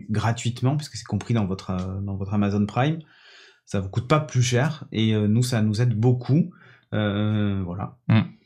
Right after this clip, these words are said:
Speaker 1: Regardez des vidéos sur Tipeee, c'est vrai, sur Tipeee, vous pouvez aussi regarder des vidéos pour nous soutenir.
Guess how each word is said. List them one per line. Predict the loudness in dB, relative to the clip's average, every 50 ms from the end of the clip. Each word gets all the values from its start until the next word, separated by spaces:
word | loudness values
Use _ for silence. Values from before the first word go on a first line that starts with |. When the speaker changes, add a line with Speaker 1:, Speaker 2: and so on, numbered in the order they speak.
| -14 -4
Speaker 1:
Regardez | 0 2 4 4 4 4
des | 2 2
vidéos | 2 0 0 0
sur | -2 -4 -4
Tipeee, | -4 -6 -4 -4 -4
c'est | -2 -2
vrai, | -2 -2 -2
sur | -4 -4 -8
Tipeee, | -6 -8 -4 -2 -2
vous | -2
pouvez | -2 -4
aussi | -6 -2 -2 0
regarder | 2 2 2 2
des | 2
vidéos | 0 2 0 0
pour | 0 0 0
nous | 0 0
soutenir. | -2 -2 -8 -4 -2 -2 -2 -2 -4 -6